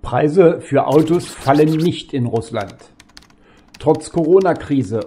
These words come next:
und einem erheblichen Rückgang der Verkäufe von P K W fallen die Preise nicht. Die Statistik besagt für den Zeitraum der letzten zwölf Monate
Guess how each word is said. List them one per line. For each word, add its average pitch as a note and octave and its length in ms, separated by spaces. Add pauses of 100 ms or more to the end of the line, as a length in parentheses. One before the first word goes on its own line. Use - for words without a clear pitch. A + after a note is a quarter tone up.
und A2+ 220
einem A#2 220
erheblichen C#3+ 600
Rückgang C#3 480
der A2+ 120
Verkäufe C#3 540
von A#2+ 280
P B2+ 180
K C#3 160
W D#3 280 (260)
fallen E3 340
die C#3+ 100
Preise B2+ 460
nicht. C3+ 500 (480)
Die E3+ 280
Statistik E3 840
besagt C3 420
für B2+ 120
den A#2+ 180
Zeitraum C3 480
der A#2+ 100
letzten B2 380
zwölf A#2+ 400
Monate C3 600